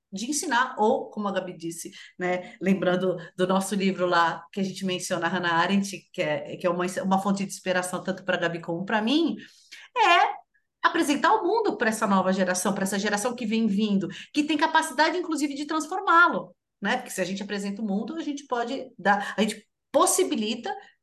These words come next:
que as, com informação as pessoas mudem. Então, essa convivência e informação é muito interessante. Agora, eu acho que tem um desafio que tá colocado e que ele vem, ele vem se avolumando,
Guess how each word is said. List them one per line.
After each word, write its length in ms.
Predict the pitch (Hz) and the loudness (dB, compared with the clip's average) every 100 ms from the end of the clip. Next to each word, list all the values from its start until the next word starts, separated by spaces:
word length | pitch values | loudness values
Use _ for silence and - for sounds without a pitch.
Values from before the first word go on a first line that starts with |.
| _ | _
que 460 | - 214 214 - - | -4 0 0 -4 -6
as, 340 | 214 226 196 - | -2 -2 -2 -4
com 120 | - | 0
informação 540 | 254 254 226 220 - 190 | 2 2 2 2 0 -6
as 80 | |
pessoas 380 | 196 233 - 302 | -6 -8 -6 -4
mudem. 340 | 339 302 196 190 | 0 2 2 2
Então, 280 | 196 165 - - - - _ _ _ _ _ - | 2 0 -2 -12 -18 -20 _ _ _ _ _ -4
essa 160 | 196 | -2
convivência 840 | 247 262 220 220 190 262 349 - | 0 2 4 4 4 2 0 0
e 40 | 233 | -4
informação 840 | 208 185 170 151 - 226 220 - | -2 -2 -2 -4 0 2 2 0
é 80 | 202 | 4
muito 300 | 202 214 220 | 4 4 0
interessante. 760 | 233 208 220 - 190 170 165 - - - - - - - | -4 -2 -2 -2 -2 -4 -6 -14 -20 -18 -16 -18 -12 -6
Agora, 580 | 226 226 220 220 - - 170 | 0 4 4 2 -2 -8 -2
eu 120 | 247 285 | 4 4
acho 180 | 330 | 4
que 100 | - | -2
tem 120 | - 262 | -4 -2
um 120 | 233 | 0
desafio 560 | 196 185 - 254 262 | 0 -2 -4 -4 -2
que 140 | 202 202 | -2 -4
tá 120 | 175 | -4
colocado 640 | - 185 160 165 220 190 - | -2 0 0 4 2 2 -6
e 80 | 196 | -8
que 140 | - | -4
ele 120 | 196 | -2
vem, 380 | 180 185 170 151 | 0 -2 -2 -4
ele 280 | - 156 151 | -4 -4 -4
vem 220 | 170 185 | -2 -2
se 320 | 170 - 185 160 | -2 -4 -2 0
avolumando, 880 | 165 165 147 170 233 220 160 151 | 2 2 2 2 2 2 0 -4